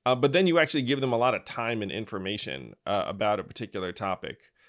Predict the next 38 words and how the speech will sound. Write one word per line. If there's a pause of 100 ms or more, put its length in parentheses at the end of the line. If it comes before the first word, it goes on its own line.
(120)
where
they,
they
get
points
of
view,
they
get
both
sides,
they
get
a,
a,
you
know,
like,
a-,
and
then
they
come
out
with,
like,
a
judgment.
And
oftentimes
that
judgment
is
very,
very
consistent
with
what